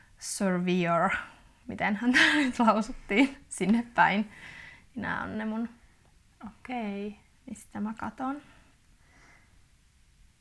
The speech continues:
Speaker 2: Varmaan vuosien varrella sä oot tosiaan, niin kuin tossakin just sanoit, että,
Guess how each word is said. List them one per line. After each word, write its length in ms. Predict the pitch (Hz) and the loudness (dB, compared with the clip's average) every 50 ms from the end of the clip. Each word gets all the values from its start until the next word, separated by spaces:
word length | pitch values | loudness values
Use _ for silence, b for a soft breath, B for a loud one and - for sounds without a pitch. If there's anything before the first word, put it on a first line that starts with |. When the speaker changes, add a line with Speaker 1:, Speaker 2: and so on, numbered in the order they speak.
| _ _ _ _ _ _ _ _ - - | _ _ _ _ _ _ _ _ -6 0
Speaker 2:
Varmaan 560 | 226 240 254 269 277 269 240 220 202 190 185 185 196 202 | 4 4 4 6 8 8 8 8 8 4 2 -2 0 2
vuosien 380 | 214 233 226 214 214 190 180 | 4 4 4 4 4 2 4
varrella 480 | 185 180 180 185 185 180 180 180 - - - | 4 4 4 2 2 2 2 2 2 0 -4
sä 180 | 196 - 185 175 | 0 2 4 4
oot 120 | 175 175 | 4 2
tosiaan, 300 | - 180 180 190 180 185 | -4 -4 0 0 0 0
niin 80 | 190 190 | 0 -4
kuin 80 | 190 | -4
tossakin 340 | 190 185 180 - 196 190 185 | -6 -6 -4 -4 -4 -2 -2
just 180 | 180 180 - - | -4 -4 -4 -4
sanoit, 340 | 202 185 180 175 175 175 | -4 -2 0 0 0 0
että, 560 | 170 170 170 - - - 185 170 165 151 139 | -2 -4 -4 -6 0 2 4 6 6 4 2